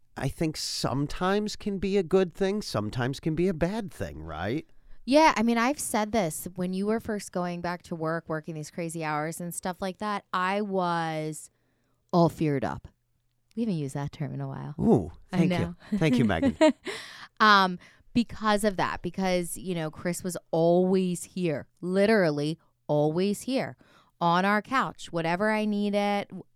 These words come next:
Speaker 2: you know, he took a lot of, he took care of a lot of things.
Speaker 1: Still do.
Speaker 2: And I,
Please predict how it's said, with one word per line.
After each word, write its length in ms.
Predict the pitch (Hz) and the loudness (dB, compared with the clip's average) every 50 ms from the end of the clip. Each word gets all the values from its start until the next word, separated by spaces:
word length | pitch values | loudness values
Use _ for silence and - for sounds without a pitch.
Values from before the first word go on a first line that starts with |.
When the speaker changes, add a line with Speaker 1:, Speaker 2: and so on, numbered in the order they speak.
| _ _ _ | _ _ _
Speaker 2:
you 140 | - 190 190 | -4 -4 -2
know, 380 | 180 170 170 170 170 175 170 - - - - - _ _ _ _ _ _ _ | 0 0 0 0 0 0 -2 -4 -8 -20 -20 -20 _ _ _ _ _ _ _
he 260 | - - - 185 190 | -16 -10 -6 -6 -4
took 340 | - - 190 190 202 202 - - - | -4 -2 0 0 0 0 -2 -4 -2
a 160 | - 185 180 | 0 0 0
lot 320 | 180 180 170 170 170 185 190 | 2 0 2 2 2 2 2
of, 340 | 196 185 185 175 165 - _ - | 2 0 0 -2 -6 -12 _ -16
he 180 | 165 165 202 | -12 -10 -10
took 220 | 202 - - 220 - | -6 -4 -4 -4 -4
care 360 | - - 196 202 202 208 214 | -6 -6 -4 0 2 4 6
of 140 | 202 170 147 | 6 6 4
a 80 | 147 | 2
lot 260 | 139 139 139 131 131 127 | -2 -2 -4 -8 -8 -10
of 100 | 127 123 | -12 -12
things. 680 | - - 123 123 113 - - - - - - - - - _ | -12 -12 -12 -10 -10 -12 -16 -18 -18 -18 -18 -20 -20 -20 _
Speaker 1:
Still 380 | - - - - 117 127 139 | -12 -12 -4 2 4 4 4
do. 320 | 147 151 175 175 170 147 - - - - - _ _ - | 6 6 6 6 6 4 2 -2 -10 -20 -20 _ _ -2
Speaker 2:
And 220 | 208 202 202 208 | 0 0 2 4
I, 340 | 202 202 202 - - 196 | 4 4 4 2 0 -2